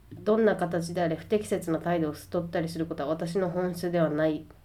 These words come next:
これまでもそうだったし、これまでもそうだ」と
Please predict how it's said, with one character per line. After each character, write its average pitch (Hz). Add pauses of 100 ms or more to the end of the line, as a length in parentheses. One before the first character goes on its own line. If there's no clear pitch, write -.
こ 196
れ 196
ま 202
で 185
も 160
そ 180
う 160
だ 156
っ -
た 147
し、 160
こ 175
れ 180
ま 175
で 170
も 156
そ 160
う 160
だ」 151 (640)
と 220